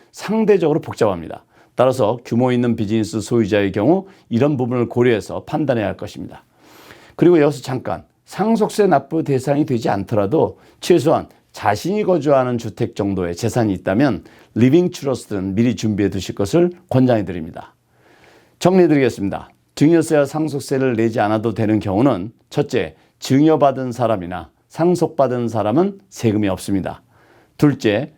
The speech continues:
증여 또는 상속자의 경우 일 인당 천백오십팔만 달러까지, 부부 공동일 경우에는 이천삼백십육만 달러까지는 연방 세금이 없습니다.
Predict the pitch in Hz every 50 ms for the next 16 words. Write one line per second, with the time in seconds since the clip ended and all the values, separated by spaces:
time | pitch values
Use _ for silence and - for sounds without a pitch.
0 | _ _ _ - 135 139 151 156 151 151 - 151 143 143 139 135 131 - 165 180
1 | 170 147 151 120 - - 127 117 113 101 107 120 151 147 101 87 98 _ 110 107
2 | 104 127 123 123 120 120 117 110 - - 185 185 185 165 170 160 113 117 117 117
3 | - 131 120 - - 190 196 196 185 170 147 127 110 95 - - 90 - - 78
4 | 101 139 165 - - - - - _ - - 123 123 143 135 92 - 110 113 117
5 | 110 110 107 104 98 92 - 104 98 95 95 113 160 185 185 185 - - _ _
6 | - 104 123 127 - - 143 131 123 120 120 113 110 107 117 113 113 - - 165
7 | 151 127 113 123 147 160 165 165 147 131 120 110 101 92 - - 95 101 92 101
8 | 131 165 190 180 - - _ _ _ - 104 107 110 107 107 101 98 92 - 98
9 | 87 - 101 131 180 214 226 - _ - - 92 - - 98 95 78 65 - -